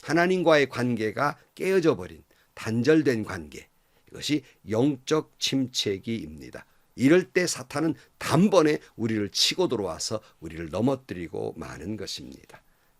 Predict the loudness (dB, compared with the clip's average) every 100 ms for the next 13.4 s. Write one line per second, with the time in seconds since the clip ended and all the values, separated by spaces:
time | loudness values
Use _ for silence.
0 | _ -16 -4 0 0 -2 _ -10 -6 -2
1 | -2 0 0 -2 -6 -6 -4 -4 -4 -2
2 | -4 -2 -6 -6 -4 -4 -4 -6 _ 4
3 | 6 8 6 6 2 0 -2 -4 _ -2
4 | 2 2 2 0 0 0 0 0 0 -2
5 | -10 _ 4 4 4 0 0 2 2 2
6 | -4 -14 0 2 4 2 2 4 4 2
7 | -4 -6 -6 -6 -6 -6 2 4 4 2
8 | -2 -2 -4 -2 0 0 -2 -4 -4 -4
9 | -10 -14 -20 -20 _ -12 -4 0 2 2
10 | -2 -10 -6 2 4 2 0 0 0 0
11 | -2 -4 -8 -4 -2 0 0 2 0 -2
12 | -6 -6 -6 -10 -8 -6 -6 -6 -8 -10
13 | -12 -12 -16